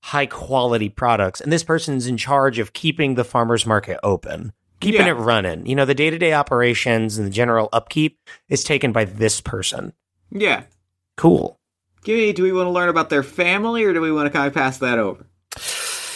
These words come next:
Speaker 2: Let's
Speaker 1: Let's
Speaker 2: skip ahead a little
Speaker 1: Yeah,
Speaker 2: bit.
Speaker 1: let's skip ahead a little bit.
Speaker 2: Let's kinda skip ahead to the actual events of their life. I think
Speaker 1: Yes,
Speaker 2: that's kinda where it's gonna get
Speaker 1: please.
Speaker 2: interesting.
Speaker 1: Yeah, absolutely, 'cause they're a gentle grocer with a past.
Speaker 2: Yeah, I wanna know about that past.
Speaker 1: Yeah, me too.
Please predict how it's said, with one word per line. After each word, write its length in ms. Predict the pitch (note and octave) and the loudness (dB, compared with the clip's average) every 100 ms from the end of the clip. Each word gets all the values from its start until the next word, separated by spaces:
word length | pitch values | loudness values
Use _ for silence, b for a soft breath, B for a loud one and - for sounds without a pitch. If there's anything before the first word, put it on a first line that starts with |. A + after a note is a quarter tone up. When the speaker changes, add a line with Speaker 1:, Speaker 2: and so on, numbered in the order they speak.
| B B B _ _ _ _ - | B B B _ _ _ _ -4
Speaker 2:
Let's 120 | E4+ | 0
Speaker 1:
Let's 80 | - | 2
Speaker 2:
skip 160 | D#4+ C4+ | 2 2
ahead 220 | F3+ C3+ | 2 2
a 40 | A#2 | 4
little 200 | G#2+ G#3 | 4 4
Speaker 1:
Yeah, 120 | G3 | 4
Speaker 2:
bit. 40 | G3 | 2
Speaker 1:
let's 80 | - | 2
skip 160 | C4+ | 0
ahead 140 | A#3 G3+ | 2 2
a 20 | |
little 180 | C#3 F#2 | 2 0
bit. 160 | D2+ - _ _ _ - | -4 -8 _ _ _ -12
Speaker 2:
Let's 160 | B3+ - | -12 -4
kinda 200 | C#4 B3+ | 0 0
skip 220 | A#3+ A3 F#3+ | 2 0 2
ahead 320 | D#3 D#3 C#3+ | 2 2 2
to 80 | D3 | 2
the 140 | C#3 | 2
actual 460 | B2+ C3 - C#3+ B2+ | 2 0 2 4 4
events 340 | G#2+ A#2+ A2+ A#2+ | 4 0 0 0
of 80 | |
their 200 | G#2+ G#2 | 0 0
life. 340 | G2 F#2+ - - | 0 -4 -6 -4
I 40 | A#2+ | 2
think 80 | |
Speaker 1:
Yes, 140 | A#2 A2 | 2 4
Speaker 2:
that's 180 | C#3+ - | 2 0
kinda 220 | D3+ C3 | 0 2
where 140 | C3 | 4
it's 100 | A2 | 4
gonna 160 | G2 A#2+ | 4 2
get 160 | A2+ G#2+ | 4 2
Speaker 1:
please. 80 | |
Speaker 2:
interesting. 420 | G2 - - - D#3+ | 0 -6 -14 -6 0
Speaker 1:
Yeah, 140 | F#3+ | 0
absolutely, 320 | A2+ E3 G#3 G2 | 0 0 -2 0
'cause 260 | C#3+ A#2 A2+ | 0 -2 -2
they're 320 | B2+ C3 B2+ | 2 4 4
a 120 | A#2 | 2
gentle 240 | B2 D#3 B2 | 2 2 2
grocer 320 | C#3 C#3 G#2 | 0 0 0
with 140 | G2 | 0
a 60 | F2+ | -2
past. 680 | - C3 G2 D2 - - - _ _ - | -4 -2 -2 -2 -4 -6 -14 _ _ -8
Speaker 2:
Yeah, 300 | C3+ C#3 F#2 | -2 0 0
I 40 | |
wanna 180 | C#3 D#3+ | 0 0
know 140 | D#3 C#3+ | 2 2
about 180 | B2+ | 2
that 180 | A#2+ A2 | 0 -2
past. 340 | B2+ G#2+ D2+ G#2 | -2 -4 -4 -2
Speaker 1:
Yeah, 220 | G2+ F2 | 0 2
me 160 | F#2 | 2
too. 360 | G2 F2 D2+ | 0 -2 -6